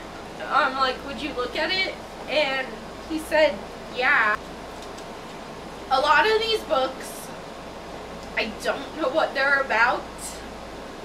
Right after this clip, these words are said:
I, I, okay, here's how it's gonna happen. Since I have so many books, I'm just gonna go through them as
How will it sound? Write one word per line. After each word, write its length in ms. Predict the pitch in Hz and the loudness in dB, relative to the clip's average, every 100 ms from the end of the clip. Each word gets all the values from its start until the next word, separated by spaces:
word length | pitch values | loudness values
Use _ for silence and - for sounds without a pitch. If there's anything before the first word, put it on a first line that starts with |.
| - - - - - - - - - - - - - - - - - | -12 -12 -12 -12 -12 -12 -12 -12 -12 -12 -12 -12 -12 -12 -12 -8 2
I, 480 | 233 254 254 254 - 254 - - - - - - - - - | 6 8 8 4 -2 -6 -6 -10 -12 -12 -12 -12 -12 -8 -8
I, 80 | - - - - - - - - - - - | -6 -10 -12 -12 -12 -12 -12 -12 -12 0 4
okay, 240 | 320 285 - - - | 4 4 -4 -8 -2
here's 300 | 349 339 - | 0 2 4
how 180 | 311 254 | 6 6
it's 120 | - | 4
gonna 160 | 302 247 | -2 0
happen. 340 | 240 208 190 - - - - | 2 0 -2 -10 -12 -12 -10
Since 200 | - 330 | -6 2
I 80 | 240 | 4
have 440 | - - 330 427 | 2 6 8 8
so 160 | 427 415 | 6 -2
many 280 | 381 359 381 | -4 -4 -4
books, 360 | 339 - - - - - - - - - - | -2 -4 -4 -10 -12 -12 -12 -12 -12 -4 0
I'm 160 | 269 | 2
just 280 | 285 427 - | 4 2 4
gonna 180 | 466 466 | 0 4
go 140 | 427 | 2
through 260 | 392 359 339 | 2 0 2
them 300 | 330 330 302 - | 4 4 4 0
as 160 | 262 | -2